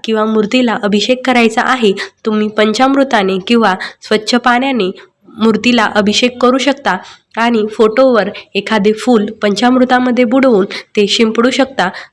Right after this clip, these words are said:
पाण्यामध्ये बुडवून शिंपडू शकता, जेणेकरून फोटोला अभिषेक केल्यासारखे होईल. तुम्ही बाळकृष्णाच्या मूर्तीला देखील अभिषेक करून ती पूजेमध्ये ठेवू शकता. त्यानंतर आपल्याला फोटोची, मूर्तीची पूजा करायची आहे. तिला गंध, अक्षदा,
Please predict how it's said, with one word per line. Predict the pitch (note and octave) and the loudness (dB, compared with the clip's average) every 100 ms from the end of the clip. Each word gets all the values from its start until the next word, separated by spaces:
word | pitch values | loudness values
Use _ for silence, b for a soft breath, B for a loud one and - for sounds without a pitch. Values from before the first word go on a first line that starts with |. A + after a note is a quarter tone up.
| - | -4
पाण्यामध्ये | G#3+ G3+ A#3+ C4+ A#3+ | -2 -2 -2 -2 -2
बुडवून | C4 C4+ A#3+ G#3 | 0 2 2 0
शिंपडू | - A#3+ G#3+ A3 | 0 0 0 0
शकता, | B3+ C4+ C4+ F#3 | 0 -2 -2 -4
जेणेकरून | F#3 G#3+ A3 B3 B3+ G#3 | 0 0 2 2 0 0
फोटोला | G#3 A3 G#3+ A3+ A3 | -2 -2 0 0 0
अभिषेक | - G3+ - C4 | 0 -2 0 -2
केल्यासारखे | - B3+ C4 C4 B3 C#4 | 0 0 0 0 0 0
होईल. | C#4 A#3 D#3+ - _ _ _ _ | 2 2 0 -10 _ _ _ _
तुम्ही | - C4 B3 G#3+ | -4 -4 -4 -2
बाळकृष्णाच्या | G#3 G3 G#3+ C4 - C4+ D4 | 0 0 0 -4 -2 -2 2
मूर्तीला | C#4 C4 C4 B3+ | 2 0 0 0
देखील | A#3+ B3 G#3+ - | -2 -2 -4 -2
अभिषेक | G3+ G3 B3+ B3+ | -4 -2 -4 -6
करून | - B3+ G#3+ | -4 -2 -2
ती | A3 B3+ | -4 -6
पूजेमध्ये | B3 A3+ A3 A#3 G3+ G3 | -4 -2 -2 -2 -2 -4
ठेवू | A3 A3+ G#3 | -2 -2 -2
शकता. | A#3 - D#3 B B B - | -6 -8 -10 B B B -4
त्यानंतर | B3+ D4 B3+ - F#3 - | 0 0 0 -2 -6 -6
आपल्याला | G#3 G#3+ G#3 F3+ G3 B _ | -6 -2 -2 -2 -6 B _
फोटोची, | A3 G#3 B3 B3 G#3+ | -8 -4 -4 -4 -4
मूर्तीची | G#3+ G#3 G3 A#3 - G#3+ | -2 -4 -4 -6 -4 -6
पूजा | A3 G3+ A3 | -4 0 0
करायची | A#3 A#3+ A3+ A#3+ | 0 -2 -2 -4
आहे. | A3 C4 G#3+ E3 B B - | -2 -2 -2 -4 B B -10
तिला | A3+ G#3 F3+ F#3+ | -4 -2 -4 -2
गंध, | A3 A#3+ A3 | -2 0 -2
अक्षदा, | - G#3 G#3 C4 A3+ | -2 -4 -2 -2 0